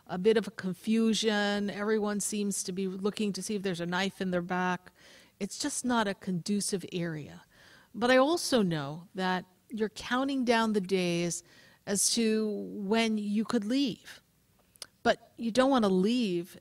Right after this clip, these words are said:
and then not be able to have something else, uh, because you need that. So my guides are making me aware of the fact that it's so important for you to make a choice that's going to be for your highest good, that keeps you aligned and happy.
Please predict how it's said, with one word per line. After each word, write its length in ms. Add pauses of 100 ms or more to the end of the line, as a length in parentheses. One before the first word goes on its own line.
and 220
then 180
not 280
be 160
able 260
to 140
have 240
something 520
else, 600 (580)
uh, 80
because 340
you 100
need 300
that. 300
So 220
my 160
guides 400
are 20
making 340
me 100
aware 280
of 80
the 80
fact 360
that 180
it's 120
so 420
important 460
for 120
you 220
to 440 (680)
make 320
a 60
choice 580
that's 240
going 200
to 80
be 160
for 160
your 140
highest 560
good, 300 (400)
that 160
keeps 360
you 140
aligned 480
and 160
happy. 640